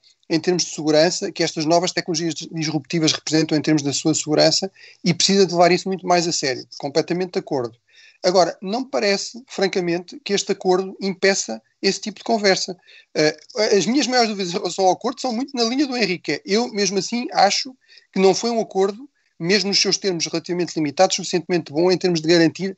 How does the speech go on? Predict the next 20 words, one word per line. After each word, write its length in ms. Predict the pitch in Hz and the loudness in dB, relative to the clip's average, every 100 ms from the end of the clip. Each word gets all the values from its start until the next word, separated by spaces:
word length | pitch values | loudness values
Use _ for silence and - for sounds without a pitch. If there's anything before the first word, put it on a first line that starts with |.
| _ | _
aquilo 220 | 147 - 180 | -8 -6 -4
que 80 | |
me 60 | 165 | 0
parecia 280 | 160 - 165 | 0 2 0
crucial, 460 | 160 151 - 160 | 0 0 4 4
que 100 | - | 4
era 180 | 156 175 - - - | 4 2 0 -16 -6
que 80 | - | 0
as 100 | 160 | 2
empresas 280 | 156 185 202 | 2 2 2
europeias 420 | 180 156 185 190 | 0 0 0 0
tinham 180 | - 160 | 0 -2
claramente 580 | 139 196 202 175 156 - | 2 4 4 2 -4 -4
um 120 | 170 | 2
órgão 260 | 160 180 180 | 4 4 0
a 40 | |
que 60 | 156 | -8
se 60 | - | -8
pudessem 320 | 175 156 170 | -6 -4 -8
dirigir 580 | 165 156 139 147 175 | -8 -8 -6 -4 -4